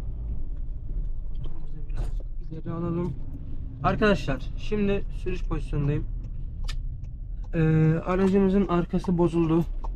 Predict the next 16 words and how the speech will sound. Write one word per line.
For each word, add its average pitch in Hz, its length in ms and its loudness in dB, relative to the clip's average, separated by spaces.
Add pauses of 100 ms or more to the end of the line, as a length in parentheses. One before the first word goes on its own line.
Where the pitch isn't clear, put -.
(600)
Suyu 165 440 2
artık - 460 -2
dik 170 200 -4
bir - 40 -2
şekilde 175 400 2
atıyor. 175 380 0 (1040)
Maalesef 147 480 -2 (200)
onu 151 100 2
söyleyeyim. 151 500 0 (1600)
Bu 190 100 -2
da 208 100 2
böyle 202 220 2
gece 185 320 4
videosu. 147 360 8 (260)
Biraz 160 260 10
gazlayacağız. - 640 12